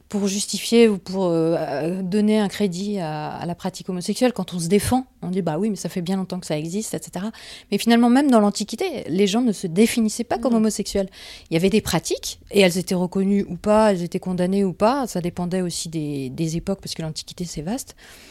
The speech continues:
Speaker 1: Mais finalement, les gens à l'époque, dans les écrits qu'on a retrouvés, ne se définissent à aucun moment comme homosexuels ou hétérosexuels.
Speaker 2: Non, non, c'était une catégorie qui ne voulait rien dire. Et d'ailleurs, la catégorie hétérosexuelle est aussi récente, bien sûr, que la catégorie
Speaker 1: Oui,
Speaker 2: homosexuelle.
Speaker 1: ça va avec, ouais.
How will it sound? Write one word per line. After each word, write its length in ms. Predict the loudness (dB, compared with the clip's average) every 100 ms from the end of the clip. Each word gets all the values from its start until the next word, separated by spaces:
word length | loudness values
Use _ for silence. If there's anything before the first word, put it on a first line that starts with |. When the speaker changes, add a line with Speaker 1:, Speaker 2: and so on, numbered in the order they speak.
| -20 -20 -6
Speaker 1:
Mais 120 | -4
finalement, 500 | -2 0 0 2 0 -2
les 240 | -2 0
gens 220 | 2 2 2
à 60 |
l'époque, 360 | 0 2 0 0
dans 160 | -4
les 220 | -4 -2 -4
écrits 240 | -4 -6
qu'on 180 | -4 -4
a 60 | -4
retrouvés, 340 | -4 -4 -2
ne 80 | -2
se 140 | -4
définissent 420 | -6 -6 -4 -2 0
à 120 | 2
aucun 300 | 2 4 6
moment 280 | 6 4 2
comme 200 | -2 -4
homosexuels 560 | -4 -6 -8 -4 -2
ou 100 | -2
hétérosexuels. 640 | -4 -4 -6 -8 -10 -6
Speaker 2:
Non, 80 | -4
non, 140 | -4 -6
c'était 200 | -6 -6
une 140 | -4
catégorie 480 | -4 -4 -4 -2 -4
qui 140 | -6
ne 80 | -6
voulait 160 | -4 -4
rien 160 | -2
dire. 240 | 2 2 2
Et 60 | 2
d'ailleurs, 240 | 4 4
la 100 | 2
catégorie 400 | 0 -2 -2 -2
hétérosexuelle 760 | 0 -2 -2 -6 -8 -6 -4 -2
est 80 | -4
aussi 280 | -4 -4
récente, 400 | -4 -4 -4 -6
bien 120 | -6 -6
sûr, 260 | -8 -12
que 80 | -10
la 100 | -8
catégorie 500 | -8 -10 -8 -8 -6
Speaker 1:
Oui, 60 | -4
Speaker 2:
homosexuelle. 540 | 2 4 4 0 -10
Speaker 1:
ça 140 | -6 0
va 80 |
avec, 300 | 2 2 0 -2
ouais. 220 | -4